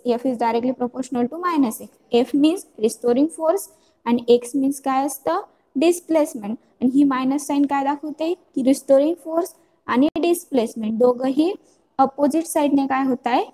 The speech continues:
Act होत आहेत. मग इथे सुद्धा या डिस्कवर जो काही restoring टॉर्क्यू applied होणार आहे वायरमुळे, तो कशाने दाखवलाय? टोने दाखवलाय. Toe is directly proportional to minus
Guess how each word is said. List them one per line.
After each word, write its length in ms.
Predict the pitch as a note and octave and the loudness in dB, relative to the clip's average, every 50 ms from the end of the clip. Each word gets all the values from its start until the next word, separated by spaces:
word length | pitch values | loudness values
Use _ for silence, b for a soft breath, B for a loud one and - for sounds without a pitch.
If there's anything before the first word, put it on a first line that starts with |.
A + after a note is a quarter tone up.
| _ _ - | _ _ 0
Act 320 | - F4 E4+ E4+ - - | 2 2 2 2 0 -2
होत 200 | C4+ A3 - - | -2 -2 -2 -2
आहेत. 140 | G#3 A3+ A3 b b b b b b _ | -4 -4 -6 b b b b b b _
मग 60 | B3 C4+ | 2 4
इथे 280 | C4+ C4 C4+ - F4 | 4 4 2 0 0
सुद्धा 380 | F4 F#4+ F4 C#4 A#3+ B3+ A#3+ C4 E4+ - _ _ _ _ _ _ _ _ _ _ _ _ _ _ - | 2 0 0 0 2 0 0 0 -4 -10 _ _ _ _ _ _ _ _ _ _ _ _ _ _ -2
या 200 | C#4 C4 C4 D4+ | 2 2 2 2
डिस्कवर 520 | D#4 C#4+ D4+ C#4+ - - - A3 G#3+ G#3+ C#4 - b b b b b b b b _ _ _ _ _ _ _ - A#3+ A3+ | 0 -2 -4 -6 -6 -8 -6 -4 -4 -4 -6 -8 b b b b b b b b _ _ _ _ _ _ _ -2 2 4
जो 120 | C4+ C4+ | 4 6
काही 340 | C4+ C4 B3 C4 C4+ E4 F4+ | 6 4 2 2 2 0 0
restoring 480 | F4 E4+ F4 - - D#4+ D4 D4+ D4 D4 | 0 0 -2 -2 -4 -4 -4 -2 -2 -2
टॉर्क्यू 420 | C#4+ C4+ B3+ B3 B3+ - C4+ C#4 D#4+ - _ _ _ _ _ - | -2 -2 -4 -4 -6 -8 -8 -8 -8 -10 _ _ _ _ _ -6
applied 380 | - A#3 - - C4 C4+ C#4 | -6 -6 -4 -2 -2 -2 0
होणार 280 | E4 D#4 D4 C#4+ C#4+ C#4 | 0 0 0 0 0 0
आहे 220 | C#4+ D4 D4+ C#4 | 0 0 0 -2
वायरमुळे, 640 | C4 B3 A#3 A3 A3+ B3 C4+ C#4 C4 A#3+ A3 A3 B3 C4+ _ - | -2 0 -2 -2 0 0 -2 -2 -2 -2 -4 -6 -8 -10 _ 0
तो 80 | C4+ C4+ | 0 0
कशाने 400 | - C4 C4+ - C#4 C4+ C4+ C4+ | 2 0 -2 -2 -2 -2 -2 -2
दाखवलाय? 540 | C4 C4+ C#4 - C#4 C4 C4+ C4+ D4+ F4+ G4 - _ _ | -2 -2 0 0 2 2 2 2 0 -2 -4 -8 _ _
टोने 320 | - E4 E4 E4+ E4 D#4+ D#4+ | 0 0 2 2 0 0 2
दाखवलाय. 540 | D4 C4 C4 - B3+ A3+ G3+ G3 G#3 G#3 - - _ _ - | 0 0 0 -2 -4 -4 -2 -2 -2 -4 -6 -10 _ _ 2
Toe 220 | C#4+ D4+ D#4+ F#4 b b b b b b _ _ | 2 2 0 -4 b b b b b b _ _
is 300 | - C4+ C#4+ D4+ D4+ - - _ _ _ _ _ - | 2 2 2 2 2 -2 -12 _ _ _ _ _ 0
directly 580 | G3+ A#3 A3+ A3+ A#3 A#3 A#3 A#3 A#3+ C#4+ D#4 | 2 2 4 4 2 0 0 0 0 -2 -2
proportional 760 | E4 - C#4+ C#4+ C#4+ - - C#4 C#4+ C#4+ - D4+ C#4 C#4 C4+ C4 C4 - | 0 0 -2 -2 -2 -2 -2 -2 -2 -2 -2 -2 0 0 0 -2 -4 -6
to 60 | D4 D#4 E4 - - _ _ - A#3+ A#3 | -8 -8 -8 -12 -18 _ _ -10 -6 -4
minus 520 | A#3 A3+ A3+ A3+ A#3 A#3 B3+ C#4 D#4 F4+ | -4 -2 0 0 2 2 2 2 0 -2